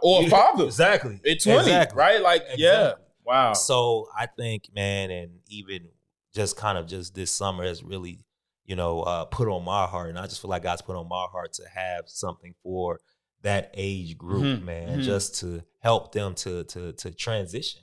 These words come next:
Speaker 1: Mm-hmm.
Speaker 2: You know, whatever that is, man. Even if it's going to community, I don't know. You know what I'm
Speaker 1: Yeah,
Speaker 2: saying?
Speaker 1: yeah.
Speaker 2: But like you said, everybody's not going to college, man.
Speaker 1: Mm.
Speaker 2: Everybody don't know why they're going to college. And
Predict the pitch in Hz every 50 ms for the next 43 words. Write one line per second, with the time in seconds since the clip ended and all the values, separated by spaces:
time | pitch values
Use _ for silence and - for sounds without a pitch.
0 | _ 120 127 151 165 160 147 117 98 - _ _ _ _ _ _ 98 95 95 95
1 | 95 92 101 101 120 127 113 117 110 113 110 107 113 143 175 117 95 85 92 92
2 | 95 107 139 170 208 - - 220 190 170 202 202 196 185 - 190 185 214 220 196
3 | - - 175 190 202 202 196 226 240 180 107 98 135 185 196 190 190 165 151 156
4 | 180 226 - - - 110 131 165 226 - 151 135 127 - _ _ _ - - _
5 | _ _ _ - 131 135 135 151 143 - - 147 127 110 120 131 123 131 131 117
6 | 127 123 117 110 117 120 120 113 110 - - 123 131 151 - 107 98 - - 98
7 | 98 98 - - 104 104 110 107 120 135 127 123 123 120 117 120 117 113 120 120
8 | 117 107 104 120 123 123 120 113 95 90 92 92 92 90 - _ - 107 104 98
9 | 95 - 110 98 98